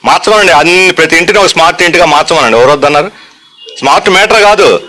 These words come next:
స్మార్ట్ ఇంటిలో ఇల్లు చేయండి మీరు, మీరే పెట్టుబడులు పెట్టి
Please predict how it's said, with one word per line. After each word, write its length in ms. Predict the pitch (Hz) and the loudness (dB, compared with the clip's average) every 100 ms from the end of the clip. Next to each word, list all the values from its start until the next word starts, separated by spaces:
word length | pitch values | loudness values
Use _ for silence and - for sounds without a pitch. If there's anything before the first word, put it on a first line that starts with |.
| - - - _ _ - | -18 -20 -20 _ _ -12
స్మార్ట్ 340 | - 139 185 196 | -4 -2 0 -2
ఇంటిలో 300 | 202 233 190 | 0 0 2
ఇల్లు 200 | 214 254 | 2 2
చేయండి 460 | 233 214 220 214 | 0 0 2 2
మీరు, 320 | 156 113 90 - _ 131 | 2 2 0 -4 _ -2
మీరే 220 | 196 202 | 0 2
పెట్టుబడులు 440 | 185 190 185 156 | 0 2 2 2
పెట్టి 200 | 160 107 | 0 0